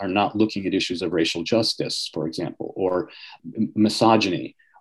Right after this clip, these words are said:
or, um, issues of, of social fairness, we're, we're not really serving everyone. So that's a goal. And that's, that's sometimes hard to get because people think of the gay movement as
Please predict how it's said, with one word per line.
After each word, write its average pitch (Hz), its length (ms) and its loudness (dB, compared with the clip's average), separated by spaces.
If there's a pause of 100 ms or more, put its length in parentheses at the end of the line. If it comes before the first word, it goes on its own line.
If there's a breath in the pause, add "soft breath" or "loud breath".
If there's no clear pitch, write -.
or, 98 600 2
um, 82 320 0 (280)
issues 107 400 2
of, 92 180 -2
of 90 240 -2
social - 500 2 (140)
fairness, - 640 4 (340)
we're, 120 180 6
we're 123 140 8
not 160 320 8
really 139 260 8
serving 127 440 6
everyone. - 400 0 (280)
So 117 360 2 (340)
that's - 540 2
a 127 40 8
goal. 110 480 6
And 92 100 -2
that's, 135 240 -2
that's 139 240 2
sometimes 131 380 2
hard 131 480 4
to 101 120 -4
get - 240 4
because - 220 -4
people 110 280 2
think 107 380 2
of 101 240 2 (380)
the 104 80 0
gay 104 260 8
movement 98 580 2
as 90 440 0